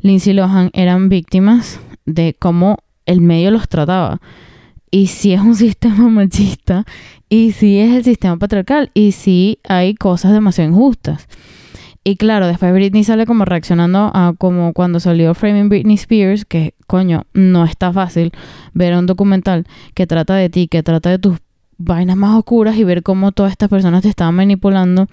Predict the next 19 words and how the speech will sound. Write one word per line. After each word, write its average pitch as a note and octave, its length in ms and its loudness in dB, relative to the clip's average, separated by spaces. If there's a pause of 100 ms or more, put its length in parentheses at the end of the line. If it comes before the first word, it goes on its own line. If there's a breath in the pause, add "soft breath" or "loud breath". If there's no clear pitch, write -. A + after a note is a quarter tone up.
(1400 loud breath)
y G#3+ 120 2
verte G3 340 0
de G#3+ 400 2
una F#3+ 220 2
manera F#3 400 0
tan F#3 420 -2
victimizada, F3+ 720 0
porque F#3 240 -4
así F#3+ 160 0
te G3+ 140 -2
ponen, E3+ 320 0
y - 20 4
así F#3 180 0
ponen A3 300 0
a G3+ 80 2
la F3+ 80 0
princesa F3 420 0
Diana F#3 280 2
también, E3+ 340 0